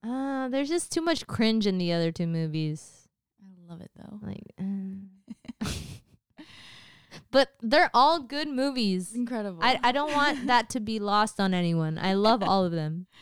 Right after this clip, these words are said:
Speaker 2: Okay,
Speaker 1: Um,
Speaker 2: I'm sticking with seven point five.
Speaker 1: Mm-hmm.
Speaker 2: Seven point five gelatos out of ten.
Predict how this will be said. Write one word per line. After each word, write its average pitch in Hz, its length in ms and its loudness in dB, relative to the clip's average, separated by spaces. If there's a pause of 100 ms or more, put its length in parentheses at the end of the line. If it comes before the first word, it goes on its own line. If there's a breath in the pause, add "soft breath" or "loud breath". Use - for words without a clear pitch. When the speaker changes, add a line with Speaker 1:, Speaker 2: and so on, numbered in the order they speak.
(1000 loud breath)
Speaker 2:
Okay, 180 220 -4
Speaker 1:
Um, 165 100 -8
Speaker 2:
I'm 214 180 -4
sticking 226 400 -8
with 185 140 -6
seven 180 320 -8
point 175 320 -10
five. 160 380 -10 (720)
Speaker 1:
Mm-hmm. 240 200 0 (800)
Speaker 2:
Seven 254 360 -4
point 320 160 -4
five 254 160 -2
gelatos 170 480 -6
out 165 100 -10
of - 80 -16
ten. 180 300 -12